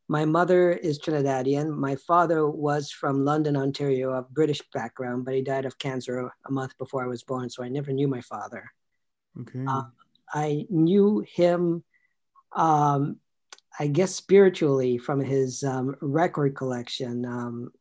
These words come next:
Speaker 1: you know, wh-, uh, in the basement, all, all of his belongings were downstairs, and I was just going through all of his, um,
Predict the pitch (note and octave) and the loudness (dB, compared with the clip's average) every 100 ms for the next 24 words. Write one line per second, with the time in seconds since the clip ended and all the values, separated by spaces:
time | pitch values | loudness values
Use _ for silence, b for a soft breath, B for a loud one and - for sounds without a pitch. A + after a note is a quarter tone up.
0 | _ - - D3 C3+ C3 D3 - D3 F3 | _ -14 -8 -4 -4 -2 -4 -6 -6 -2
1 | D3+ C#3+ D#3 D3 C#3+ C3+ - D3 - D#3 | 0 4 2 2 -2 -4 -2 -2 0 0
2 | D3+ C#3+ C#3 C#3 C#3+ C#3 C#3 C3+ - D3+ | 0 0 0 2 2 4 2 0 -2 -4
3 | C3+ C3 C3 C#3 _ b b b b b | -4 -2 -6 -8 _ b b b b b
4 | b - C#3+ C#3+ C#3 C3+ - D3 C#3 C#3 | b -4 0 2 2 0 0 2 2 2
5 | C3 C3+ C3+ C3+ C#3+ C#3+ D#3+ D3+ C#3+ - | -2 -4 -4 -2 -2 0 2 2 0 0
6 | D3+ C#3 D3 D3+ C#3+ C3 C#3 C3+ C3 B2 | 2 2 2 2 2 0 0 0 0 -2
7 | C#3 C3 B2 | -4 -2 -2